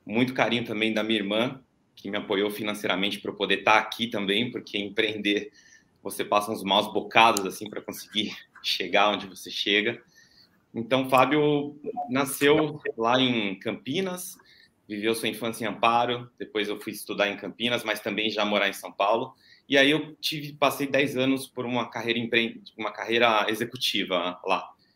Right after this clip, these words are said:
Então, fiquei dez anos em grandes multinacionais, S A P, I B M, Price,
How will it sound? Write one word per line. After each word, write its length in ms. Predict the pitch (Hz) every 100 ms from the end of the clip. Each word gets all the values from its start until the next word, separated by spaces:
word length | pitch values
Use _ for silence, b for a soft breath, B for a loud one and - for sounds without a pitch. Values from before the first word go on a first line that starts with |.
| _ _
Então, 140 | 98
fiquei 1000 | - 95 110 107 104 101 95 92 90 92 - 98
dez 320 | 101 104 107
anos 580 | 107 104 92 - - _ _ _ _ b _
em 120 | 98
grandes 280 | 98 110 107
multinacionais, 1200 | 113 110 110 104 101 104 135 139 127 - - - _
S 240 | 95 - 92
A 60 |
P, 380 | - 117 135 127
I 180 | 110 101
B 80 | 95 104 127 120
M, 380 | 110 98 87 -
Price, 600 | - 101 113 127 - 143